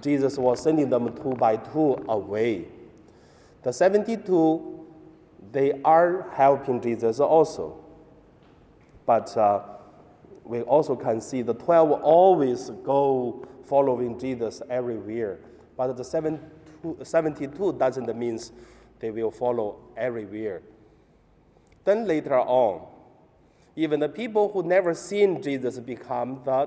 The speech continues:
disciples of, uh, Jesus. So sometimes we confuse a little bit the apostles, disciples, the followers of Jesus. However,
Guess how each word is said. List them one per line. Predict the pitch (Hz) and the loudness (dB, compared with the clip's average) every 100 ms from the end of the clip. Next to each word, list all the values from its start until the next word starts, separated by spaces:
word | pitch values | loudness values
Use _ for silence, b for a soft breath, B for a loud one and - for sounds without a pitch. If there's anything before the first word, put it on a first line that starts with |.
| 143 | -4
disciples | 135 - 139 139 127 107 110 | -12 -4 -2 -2 -2 -6 -4
of, | 107 107 - | -6 -6 -4
uh, | 127 139 B B B B - 110 | -4 -4 B B B B -20 -10
Jesus. | 143 120 92 80 - - _ _ _ _ _ _ _ _ _ _ _ | -8 -8 -10 -14 -18 -20 _ _ _ _ _ _ _ _ _ _ _
So | 147 151 156 156 156 - - | 0 2 2 -2 -6 -16 -20
sometimes | - 190 247 254 - 175 175 185 - - - - | -6 -4 -2 -4 -4 -2 -2 -4 -12 -18 -20 -8
we | 165 | -8
confuse | 160 160 151 - 175 156 123 | -6 -6 -6 0 0 2 -2
a | 127 | -4
little | 135 131 | -4 -4
bit | 120 117 | -6 -6
the | 104 - - - | -8 -12 -20 -18
apostles, | 95 - 139 139 139 117 98 - - | -18 -2 0 0 0 -4 -4 -10 -16
disciples, | 123 117 135 131 123 117 95 85 - _ b b b b b b - | -14 -6 -2 -2 -2 -8 -10 -12 -20 _ b b b b b b -12
the | 110 | -4
followers | 143 139 127 110 101 117 | 0 2 2 -2 -4 -8
of | 104 98 | -8 -8
Jesus. | 120 104 90 82 - - | -10 -10 -12 -14 -16 -2
However, | 151 170 147 117 98 | 2 4 2 0 -4